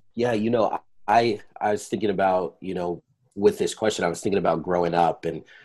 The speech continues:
just a, a real quick short sh-, story. Like, uh, you know, we, we grew up, um, on the south side of Chicago, which I love, man. I'm proud to be from the south side of Chicago. But,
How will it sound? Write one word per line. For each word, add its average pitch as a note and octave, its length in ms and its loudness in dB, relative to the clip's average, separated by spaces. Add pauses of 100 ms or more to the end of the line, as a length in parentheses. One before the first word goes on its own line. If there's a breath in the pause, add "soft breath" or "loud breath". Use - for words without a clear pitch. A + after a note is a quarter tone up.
(100)
just - 200 -6
a, - 200 0
a F2 340 2
real A#2 220 8
quick F#2+ 280 2
short F#2 300 2
sh-, - 220 -8
story. E2 340 4
Like, E2+ 240 2
uh, F2 220 10 (500 loud breath)
you G2+ 80 2
know, F#2 440 4
we, A2+ 420 6
we A2 160 4
grew G#2+ 300 4
up, G2 300 8 (200)
um, E2+ 540 0 (220)
on G2 180 -2
the F#2 80 -2
south - 360 2 (140)
side G2 160 6
of F2 80 2
Chicago, F2 880 4
which F2 240 2
I G2 100 6
love, F2+ 440 2
man. E2+ 340 -2
I'm F2+ 180 0
proud F#2 500 4
to E2+ 60 -6
be E2+ 200 -4
from F2 160 -4
the E2 60 -2
south E2 220 2
side D#2+ 140 2
of - 80 -4
Chicago. - 480 0
But, F2+ 160 4